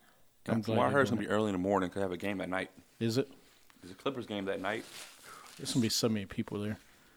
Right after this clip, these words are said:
Speaker 2: So it's gonna be an early morning memorial.
Speaker 1: Oh, my gosh. Yeah. But, you know, that's gonna be, I'm glad they're doing it for a public, you know, memorial for everybody.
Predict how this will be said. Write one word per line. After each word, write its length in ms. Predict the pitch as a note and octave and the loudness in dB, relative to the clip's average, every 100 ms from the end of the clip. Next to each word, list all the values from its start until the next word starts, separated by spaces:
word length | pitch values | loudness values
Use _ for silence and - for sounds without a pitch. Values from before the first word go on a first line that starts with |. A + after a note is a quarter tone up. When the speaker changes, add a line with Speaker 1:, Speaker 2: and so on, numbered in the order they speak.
| - - | -20 -12
Speaker 2:
So 100 | F#2+ | -8
it's 60 | |
gonna 100 | G#2 | -6
be 80 | F#2+ | -6
an 80 | F#2+ | -4
early 280 | G2+ G#2 G2+ | -2 -2 -2
morning 500 | G2 G2 G2 F#2+ F#2 - _ | -4 -6 -6 -8 -12 -20 _
memorial. 480 | F#2 F#2+ F#2+ F2 F2 F2+ _ _ _ _ _ _ _ _ _ _ _ _ _ _ _ - | -10 -6 -6 -6 -8 -14 _ _ _ _ _ _ _ _ _ _ _ _ _ _ _ -14
Speaker 1:
Oh, 100 | G2 F#2 | -12 -12
my 80 | G#2 | -12
gosh. 320 | G#2 G2 - - _ _ - _ - - - | -12 -12 -12 -18 _ _ -20 _ -20 -20 -4
Yeah. 180 | A#2 G#2+ F2 - _ B2+ | 0 0 -2 -16 _ 2
But, 260 | B2 A2+ - | 4 2 -4
you 160 | E3 B2+ | -2 0
know, 160 | A#2 | 0
that's 180 | A#2 - | -4 -2
gonna 120 | B2 | -2
be, 380 | A2+ A2+ A2+ A2 - _ - - - - | -2 -4 -6 -8 -12 _ -20 -20 -20 -2
I'm 160 | B2+ C3 | 2 6
glad 300 | C3 C3 B2 | 8 8 8
they're 120 | B2 | 4
doing 320 | A2+ B2 B2 | 4 6 8
it 160 | A#2+ A#2 - | 6 2 -4
for 480 | - B2+ A2+ A2+ - | 2 4 6 4 2
a 100 | - A#2 | -2 2
public, 380 | C#3+ A#2+ B2 - - - | 4 6 4 -2 -14 2
you 100 | B2+ | 6
know, 240 | A2+ A2 G#2 - _ | 6 4 -2 -10 _
memorial 460 | A#2 A#2 B2 A#2+ G#2+ | 0 2 2 2 0
for 160 | B2 | 0
everybody. 480 | A2+ A2 G#2 A2 | 0 0 -2 -4